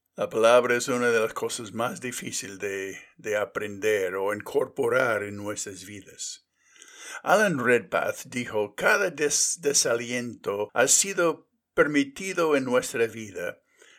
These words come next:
para que a través de él nosotros podamos arrojarnos a los pies del Salvador,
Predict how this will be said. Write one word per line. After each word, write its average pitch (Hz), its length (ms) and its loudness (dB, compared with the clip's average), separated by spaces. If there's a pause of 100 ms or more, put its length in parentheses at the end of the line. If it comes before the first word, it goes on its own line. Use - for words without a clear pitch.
(140)
para 139 220 6
que 135 220 4
a 123 140 6
través 165 540 -4
de 113 420 0
él 98 280 -12 (160)
nosotros 175 680 -4
podamos 131 680 0
arrojarnos 131 1120 0
a 135 120 2
los 120 260 -8
pies 117 400 -6
del 113 160 -4
Salvador, 104 840 0